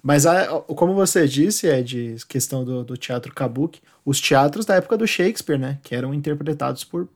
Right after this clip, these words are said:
homens apenas, né? E depois, mais pra frente, quando eles quiseram, é, até entrando num, no, de, de levinho, de raspão num outro tema, quando eles quiseram colocar personagens negros, o que que eles faziam?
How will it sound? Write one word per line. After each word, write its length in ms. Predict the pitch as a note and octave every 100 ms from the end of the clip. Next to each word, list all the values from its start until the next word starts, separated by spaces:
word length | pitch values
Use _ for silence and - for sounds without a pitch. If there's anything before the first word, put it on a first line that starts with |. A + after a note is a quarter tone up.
| _
homens 480 | - C3+ D3+ E3+ A2+
apenas, 640 | A2+ B2 A2+ A2+ - - _ _ -
né? 160 | A#2 A2+ _ _ -
E 360 | B2+ B2+ B2 B2
depois, 320 | C#3+ D3 C#3
mais 180 | D3 C#3+
pra 200 | - D3
frente, 240 | C#3 C#3
quando 180 | - C3+
eles 180 | C3+ -
quiseram, 640 | D3 C3 C#3 C3 C3 A#2 _ _ _
é, 200 | A#2 A#2
até 500 | A2+ C3 B2 A2+ A2+
entrando 400 | B2 A#2+ C3 B2+
num, 160 | B2 B2
no, 380 | A#2 A2+ A2+ A#2 -
de, 260 | B2 C#3
de 300 | C#3+ - C3
levinho, 380 | D#3+ D3 B2+ C3+
de 100 | B2
raspão 420 | C#3+ D3 - C3+
num 140 | C3+ B2+
outro 240 | C3+ C3+
tema, 380 | - D3+ F3+ C#3 _ _ -
quando 160 | D3+ D3+
eles 180 | D3
quiseram 380 | C#3+ D#3+ C#3+ C#3+
colocar 340 | C#3 C#3+ C#3 C#3
personagens 580 | D3 C#3+ C#3+ C3+ C#3+ B2+
negros, 580 | C3 C3+ D#3+ B2 A2+ -
o 20 |
que 80 | -
que 80 | D#3
eles 140 | C#3+
faziam? 420 | - C3+ B2 A2+